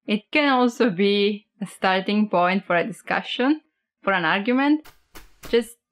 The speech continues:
go with the plain tone. "Cosa hai detto? Puoi ripetere?" That's why I advise you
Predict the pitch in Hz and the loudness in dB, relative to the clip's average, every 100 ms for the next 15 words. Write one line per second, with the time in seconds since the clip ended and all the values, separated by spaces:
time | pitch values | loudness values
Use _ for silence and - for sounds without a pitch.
0 | _ 190 196 196 185 175 180 180 190 185 | _ -2 0 2 0 -4 -4 -4 -2 -4
1 | - - 190 - 247 247 247 302 - 320 | -6 -6 -6 -2 0 0 0 -2 -6 -6
2 | 311 _ _ _ 214 220 233 233 202 180 | -8 _ _ _ -2 -2 -2 -2 -2 -2
3 | 208 - 269 269 262 254 208 190 170 180 | -4 -4 -4 0 0 0 -2 -2 -2 -2
4 | 190 - 196 | -4 -2 0